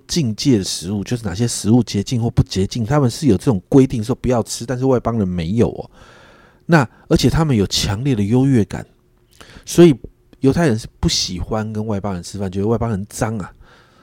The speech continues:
他们觉得外邦人是不配的。那彼得呢，既然已经认同这些在基督里的外邦信徒，而且彼得愿意跟他们一起吃饭，就代表彼得已经接纳了这些人。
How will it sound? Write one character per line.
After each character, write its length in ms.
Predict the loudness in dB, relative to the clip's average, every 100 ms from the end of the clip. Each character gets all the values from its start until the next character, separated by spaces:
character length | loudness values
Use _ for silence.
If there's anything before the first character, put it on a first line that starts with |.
| _
他 120 | -6
们 120 | -4 -4
觉 160 | -4 0
得 80 |
外 160 | 4 4
邦 160 | 4 0
人 100 | 0
是 80 |
不 120 | -4 -2
配 260 | 0 0 -2
的。 160 | -4 -16 -20 -20 -20 _ _ _ _ -20 _ _ _ _ -4
那 140 | 2 4
彼 240 | 4 2
得 180 | 6 8
呢， 180 | 8 4 0 -20 -20 _ _ _ _ _ _
既 220 | 2 4
然 240 | 6 4 2
已 140 | -4
经 320 | -6 -4 -2 2
认 260 | 2 2
同 320 | 2 -2 -2 -4
这 120 | -2
些 180 | 2 2
在 180 | 0 -2
基 240 | 0 -4
督 180 | 2 4
里 100 | 4
的 100 | 4
外 140 | 4 2
邦 180 | 0
信 240 | -4 -6 -6
徒， 180 | -6 -6
而 60 |
且 140 | -6 -10
彼 180 | -10 -6
得 120 | -2
愿 200 | 0 -2
意 80 | 0
跟 140 | 0
他 100 | 2
们 100 | 0
一 40 |
起 100 | 2
吃 240 | -2 0 0
饭， 240 | 2 0 -2 -16 -20 -20
就 140 | 4 4
代 180 | 6 4
表 180 | 4
彼 220 | 0 0 2
得 120 | 2
已 100 | 2
经 220 | -2 -6 -4
接 260 | 4 6
纳 160 | 6 4
了 80 | 2
这 100 | -2
些 240 | 2 2
人。 320 | 4 2 -2